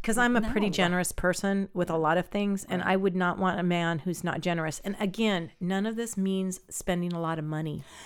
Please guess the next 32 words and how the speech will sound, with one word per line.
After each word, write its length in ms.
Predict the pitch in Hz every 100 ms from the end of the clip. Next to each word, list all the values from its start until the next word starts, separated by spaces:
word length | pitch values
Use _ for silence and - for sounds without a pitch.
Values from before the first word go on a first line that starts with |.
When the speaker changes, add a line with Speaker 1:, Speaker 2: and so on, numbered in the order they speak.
| -
Speaker 2:
No, 460 | 240 247 311 277 170
and 100 | 190
I 100 | 190
can't 280 | - 294 285
underline 380 | 247 269 220 202
that 160 | 175
enough. 280 | 175 185 151
It's 240 | - 143 - -
the, 380 | 226 214 202 - -
the 140 | 202
thing 400 | - - 311 302
that 160 | 233 190
got 200 | 226 214
me 120 | 180
n-, 220 | 175 170
was 160 | 180 160
not 160 | 170
just 180 | 156 156
the 60 | 165
vintage 320 | 170 156 147
ring, 200 | 175 160
which 240 | 151 147 - - - - -
<sighs> 400 | 151 139 - -
I 120 | - - - -
cannot 380 | - 190 160 143
express 560 | - - 175 151 -
the 320 | - 151 - 156 _
gorgeousness 560 | - 160 156 147 147 139
of 80 | 139
this 180 | 139 -
ring, 240 | 165 143 - - - 185
but 260 | 226 240